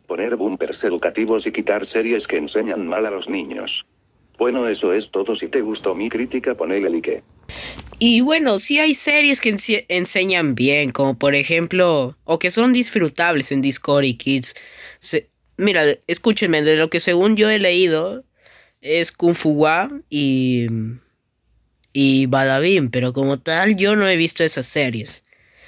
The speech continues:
Speaker 2: Pero sobre, pero sobre los cuarenta y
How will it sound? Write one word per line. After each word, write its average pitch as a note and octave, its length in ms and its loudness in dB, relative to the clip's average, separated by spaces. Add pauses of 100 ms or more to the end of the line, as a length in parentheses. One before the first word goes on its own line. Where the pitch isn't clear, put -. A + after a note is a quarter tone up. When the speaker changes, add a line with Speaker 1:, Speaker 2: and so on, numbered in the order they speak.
(520)
Speaker 2:
Pero A3+ 360 4
sobre, C#3+ 920 2 (2500)
pero C4+ 300 4
sobre F#3+ 280 2
los D#3 220 0
cuarenta D#3 360 -2
y C#3 100 -4